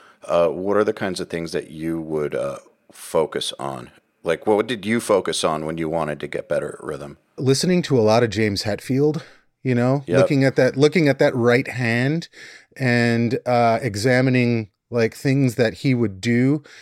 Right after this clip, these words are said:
Speaker 2: There's two different ways that I approach picking. And I, I see this in John's playing as well, is, like,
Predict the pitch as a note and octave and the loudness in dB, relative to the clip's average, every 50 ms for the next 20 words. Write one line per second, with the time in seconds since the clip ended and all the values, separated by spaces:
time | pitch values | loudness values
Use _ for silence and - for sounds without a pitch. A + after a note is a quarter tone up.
0 | - C#3+ D3+ D#3 C#3 - - - - G#3 A3+ G#3+ A3 G#3+ - E3 C3 C#3 C3+ D#3 | -8 0 0 2 2 0 -4 -2 0 0 2 2 2 0 2 0 2 4 6 6
1 | E3+ C#3+ B2 A2+ A2+ A#2+ C3+ C#3 C3 - - C#3 C3+ C3+ - - - - C3+ C#3+ | 6 4 4 4 4 4 4 4 2 2 2 2 2 2 2 -2 -8 -2 -2 -2
2 | C#3 - B2+ G2+ F#2+ F#2+ F#2 - A#2+ A2+ A#2 B2+ C3 B2+ C#3 C#3 C#3 - F3+ D#3 | 0 0 -4 -2 -2 -4 -6 -4 -2 0 2 2 2 4 2 2 2 2 2 4
3 | D#3 C#3+ - C3 A#2 - B2+ A#2+ C#3 E3+ F3 D3 - - C3+ A#2+ A2+ G#2+ A2 G#2+ | 4 2 2 0 2 2 2 4 4 2 2 0 -2 -2 -2 -2 0 0 -2 -2
4 | G2 G#2 A#2+ C3+ D#3+ D3 A#2 G#2 G2 - B2 A2 G#2 - - | 0 2 4 4 6 6 4 2 2 2 2 2 2 0 -6